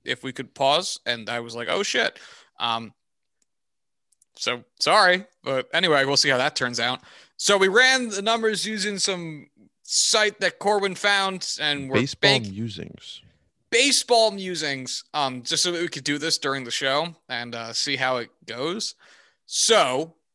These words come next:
Speaker 1: we already read out the two lineups, and it was a little bit more recently than Corn and I, um, feel as though it was because we had to do this. But anyway, oh, nice. Yankee scored. Um,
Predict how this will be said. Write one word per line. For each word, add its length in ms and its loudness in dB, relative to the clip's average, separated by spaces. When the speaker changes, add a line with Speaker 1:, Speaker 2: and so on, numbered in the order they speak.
Speaker 1:
we 140 0
already 240 4
read 180 4
out 180 4
the 60 -6
two 200 -2
lineups, 440 2
and 80 -4
it 40 -2
was 160 -6
a 40 -6
little 160 -4
bit 80 -8
more 140 0
recently 440 -2
than 200 -10
Corn 360 -6
and 20 -4
I, 240 -2
um, 340 -8
feel 320 0
as 80 -4
though 100 -6
it 60 -8
was 240 -8
because 340 -8
we 100 -16
had 120 -14
to 80 -18
do 260 -16
this. 340 -8
But 220 -10
anyway, 640 -2
oh, 200 -14
nice. 380 -12
Yankee 220 -20
scored. 380 -18
Um, 300 2